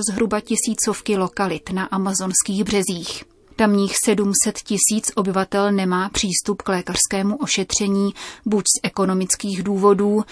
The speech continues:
ale také proto, že nejbližší nemocnice v Santarém či Óbidos, vzdálené šest až osm hodin plavby,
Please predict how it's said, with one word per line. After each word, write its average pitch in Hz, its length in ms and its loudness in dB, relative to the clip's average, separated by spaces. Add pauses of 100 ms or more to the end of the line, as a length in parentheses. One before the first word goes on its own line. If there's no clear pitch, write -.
(280)
ale 190 160 -2
také 240 300 0
proto, 220 380 0
že 190 140 0
nejbližší 196 720 2
nemocnice 190 680 0
v - 40 -8 (120)
Santarém 185 560 0
či 196 220 -2
Óbidos, 190 520 0 (180)
vzdálené 190 580 0 (160)
šest 220 340 0
až 190 140 -4 (160)
osm 208 360 0
hodin 180 380 0
plavby, 190 500 2